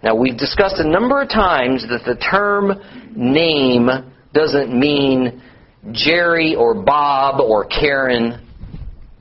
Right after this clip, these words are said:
Okay, rather, a better way to think of it as,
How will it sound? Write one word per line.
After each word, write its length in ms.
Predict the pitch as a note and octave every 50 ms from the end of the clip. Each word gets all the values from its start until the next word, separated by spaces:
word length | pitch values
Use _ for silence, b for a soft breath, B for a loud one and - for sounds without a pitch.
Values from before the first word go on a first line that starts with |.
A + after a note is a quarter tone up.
| - - -
Okay, 300 | - - A2 G#2+ - - B B B B B
rather, 680 | C3+ A#2+ C#3 D#3 F3 F#3 F#3 F#3 F3+ F3 F3 E3 - - -
a 120 | - B2+
better 320 | A#2 - E3 E3+ G3+ A#3 A#3
way 360 | A3+ G3+ F#3 F3+ F3 E3 C#3
to 280 | - C#3+ B2+ - -
think 240 | - F3+ F#3 F#3+ -
of 140 | D3+ A#2 A#2
it 200 | A#2+ A2+ A2+ - -
as, 460 | A#2+ A#2 A#2 A#2 A2+ A2 G#2 - -